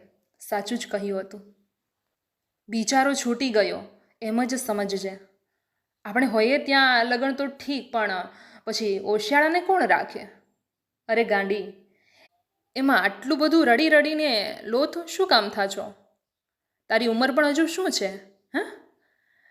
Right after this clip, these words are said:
કાલે સવારે ભગવાન તારા ખોળામાં દીવા ફરી પ્રગટાવશે. આમ છતાં ગોદાવરીની ઉદાસી ઓછી થઈ નહીં કે કોઈ દિલાસો તેને આશ્વાસન આપી શક્યો નહીં.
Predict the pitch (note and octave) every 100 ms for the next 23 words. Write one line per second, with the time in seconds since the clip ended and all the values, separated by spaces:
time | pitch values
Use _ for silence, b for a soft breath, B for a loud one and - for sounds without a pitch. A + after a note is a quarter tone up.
0 | _ _ _ _ _ A#3+ G#3 A#3+ B3+ G#3+
1 | A3 A#3+ G#3 F#3+ A3 A#3+ A#3+ G#3+ A3 A3
2 | G#3 G#3+ A3+ G#3 G#3 A3 A3 A#3+ C4 G#3+
3 | G3+ G#3 F#3+ G3 G3 G#3 - _ b b
4 | b b b b - A3 B3 A3+ G#3 G#3+
5 | G3+ G3 G#3+ G#3 G3 G#3 G#3 F3+ G3 G3+
6 | G#3 G3+ G3+ F#3 F#3+ A#3 A3+ G3 G3 F#3+
7 | G3 - _ _ _ _ G#3 G#3 G#3+ G3+
8 | G3+ G#3 G#3 F#3+ F#3+ F#3 F3+ B B B
9 | B _ G3 - A3 A3 G#3+ G3 F#3+ -
10 | G3+ A3+ - G3+ G3+ F#3+ G3 -